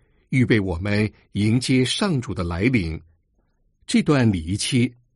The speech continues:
涉及两个层面，一是基督的再来，他将实现那是一切更新的许诺；二是那改变人类历史的事件，即主耶稣的诞生。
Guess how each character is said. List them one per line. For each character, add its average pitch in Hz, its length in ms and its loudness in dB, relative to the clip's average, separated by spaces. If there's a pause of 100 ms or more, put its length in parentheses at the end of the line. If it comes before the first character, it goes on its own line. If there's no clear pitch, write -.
(120)
涉 - 200 2
及 110 300 2
两 104 240 0
个 - 80 -2
层 90 240 -6
面， 90 320 -2 (680)
一 113 140 0
是 107 380 0
基 170 220 0
督 156 120 2
的 110 120 2
再 131 220 0
来， 85 380 -4 (560)
他 - 160 -4
将 208 200 2
实 110 240 -2
现 110 280 0 (320)
那 - 80 0
是 139 220 0
一 98 180 -2
切 131 300 2
更 208 220 4
新 220 180 0
的 165 80 4
许 82 320 -6
诺； 90 260 -4 (800)
二 104 200 0
是 90 280 -2 (360)
那 123 180 4
改 110 240 -2
变 117 340 4
人 117 160 4
类 165 200 6
历 202 200 2
史 - 200 -4
的 - 100 -6
事 110 240 0
件， 85 260 -2 (600)
即 101 340 -2 (260)
主 104 300 0
耶 147 140 0
稣 220 160 -4
的 127 100 0
诞 98 260 -4
生。 110 380 0